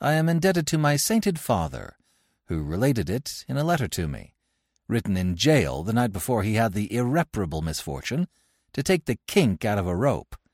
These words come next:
As the workmen proceeded with their excavation, four bishops stationed themselves at the corners of the grave,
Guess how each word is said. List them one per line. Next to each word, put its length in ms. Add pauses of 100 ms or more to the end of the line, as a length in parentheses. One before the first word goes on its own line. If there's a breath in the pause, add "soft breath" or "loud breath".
(1400)
As 140
the 80
workmen 400
proceeded 640
with 220
their 320
excavation, 800 (640)
four 280
bishops 720
stationed 500
themselves 640
at 80
the 80
corners 560
of 100
the 80
grave, 640